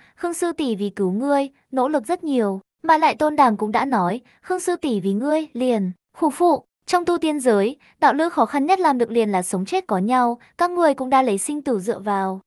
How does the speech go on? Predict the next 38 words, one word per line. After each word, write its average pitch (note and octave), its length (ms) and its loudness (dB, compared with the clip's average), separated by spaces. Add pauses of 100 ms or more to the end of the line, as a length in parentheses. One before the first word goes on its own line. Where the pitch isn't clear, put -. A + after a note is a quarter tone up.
(160)
Cái A3+ 120 2
này D#4+ 180 2
vừa B3 160 2
nói, F#3+ 380 0 (240)
bầu C#4 140 6
không D#4 180 4
khí A#3+ 200 -2
biến G3 200 2
đến F#3+ 140 0
trở A#3+ 140 -2
nên A3 220 -4
tế F3+ 140 -2
nhị, A#3+ 320 -2 (220)
Phương F4+ 200 -4
Trần C#4 220 2
không D4+ 160 0
khỏi B3 200 4
vô A3+ 140 2
ý A3 220 0
thức F#4 140 -4
nhìn D4 200 -2
thoáng F#3+ 240 -2
qua C4 120 4
Khương C4 200 -4
Ngưng B3+ 160 -2
Y, C4+ 320 -6 (220)
vừa D4 160 2
vặn B3+ 260 -2
nghênh C#4+ 160 -4
tiếp F4+ 140 -2
ánh G3+ 180 -2
mắt D#4 160 -2
của G#3 140 0
nàng. F3+ 420 -4 (280)
Vừa D4 180 2
vừa C4+ 180 2
đối G#3 180 4
mắt, E4+ 220 2